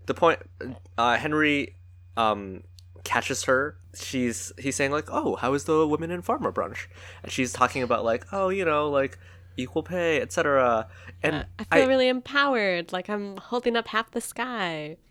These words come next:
Speaker 1: I feel, um, like I'm always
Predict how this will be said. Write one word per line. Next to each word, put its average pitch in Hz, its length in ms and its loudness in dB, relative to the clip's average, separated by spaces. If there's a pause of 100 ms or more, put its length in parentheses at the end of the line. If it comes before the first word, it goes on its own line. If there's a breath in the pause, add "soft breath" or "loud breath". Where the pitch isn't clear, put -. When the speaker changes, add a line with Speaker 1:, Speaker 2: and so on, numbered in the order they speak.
Speaker 1:
I 139 100 2
feel, 170 800 -2 (100)
um, 110 400 -2
like 120 180 -4
I'm 123 140 -4
always 107 720 -2